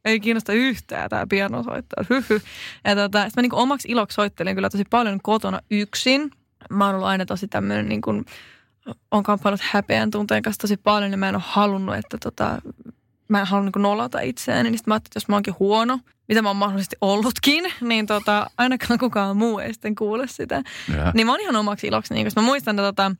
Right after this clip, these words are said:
Speaker 1: oon mä jotkut, niin mä yhden sävellyksen tein joskus neljätoista, viisitoistavuotiaana, ja <laughs> siinä kävi siis näin, että mä olisin voinut olla Suomen Mozart, <laughs> mutta tota, mä olin tehnyt tän sävellyksen, ja sit mä ootin, että äiti tulee kotiin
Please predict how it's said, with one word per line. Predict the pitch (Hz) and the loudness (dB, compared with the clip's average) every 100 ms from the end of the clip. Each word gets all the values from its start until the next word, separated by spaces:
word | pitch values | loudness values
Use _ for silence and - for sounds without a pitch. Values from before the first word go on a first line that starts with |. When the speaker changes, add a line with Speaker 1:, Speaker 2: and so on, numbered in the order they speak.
| _ - | _ 0
Speaker 1:
oon | 220 311 | 2 4
mä | |
jotkut, | 311 277 240 | 0 0 -2
niin | 226 | 0
mä | 220 226 - | 0 0 0
yhden | 269 311 294 | 0 2 0
sävellyksen | 220 226 240 202 190 - 190 | 0 2 2 -2 -6 -6 -2
tein | 190 196 | 0 0
joskus | 196 - 190 - | -2 -6 -10 0
neljätoista, | 208 214 208 202 - | 2 2 -2 -6 -4
viisitoistavuotiaana, | 196 - 202 - 208 - - 202 202 | -4 -4 -6 -4 -4 -2 -2 -2 0
ja | 202 - 262 | -2 0 0
<laughs> | 226 233 | 0 2
siinä | 311 403 | 2 2
kävi | 302 262 | 2 2
siis | - 180 | -2 0
näin, | 202 247 349 269 | 2 2 2 0
että | 214 - - 208 202 - _ | 0 -4 -2 0 0 -10 _
mä | 196 | 2
olisin | 214 302 262 214 196 | 2 2 0 -2 0
voinut | 196 190 190 - | 0 0 -2 -4
olla | 110 202 214 185 - - _ _ _ _ _ | -2 -2 -2 -4 -8 -20 _ _ _ _ _
Suomen | - 196 190 208 196 - | -2 0 0 -2 -6 -2
Mozart, | 190 233 247 - 208 208 - - - _ - | 2 2 2 0 0 0 -6 -6 -12 _ -8
<laughs> | - - 214 180 - | -6 -6 -6 -4 2
mutta | 254 180 - 240 | 2 2 0 2
tota, | 226 214 214 196 - - - 233 - | 0 2 0 0 -4 -6 -6 -8 2
mä | 233 | 2
olin | 247 | 2
tehnyt | 240 226 | -2 0
tän | 208 | 2
sävellyksen, | 247 254 247 202 196 - 196 | 2 2 0 -2 -4 -2 -2
ja | 196 | 0
sit | 202 | 0
mä | 220 | 2
ootin, | 240 220 | 2 2
että | 196 - | -2 0
äiti | 214 214 196 | 2 2 -2
tulee | 185 196 202 - | -6 -4 -6 -2
kotiin | 202 202 277 294 330 | -2 0 0 2 0